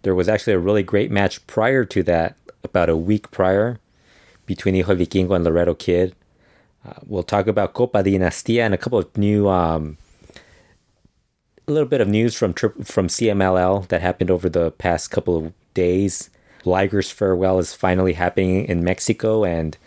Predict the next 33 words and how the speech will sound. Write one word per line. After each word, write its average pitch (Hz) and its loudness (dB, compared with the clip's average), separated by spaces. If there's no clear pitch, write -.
um, 80 -4
there's 92 0
actually 101 0
another 110 2
title 110 0
that 98 0
was 82 0
vacated 92 0
in 92 -2
C 101 -2
M 90 0
L 90 2
L 92 2
that 87 -2
will 98 0
be, 104 -2
there 98 0
will 113 0
be 110 0
a 92 -2
new 101 2
champion 95 -2
crowned 92 -2
within, 85 -2
I 85 -2
think, 95 -2
a 85 0
week. 110 -2
And 87 0
also, 127 0
a 101 -2
new 117 0
promotion 143 -2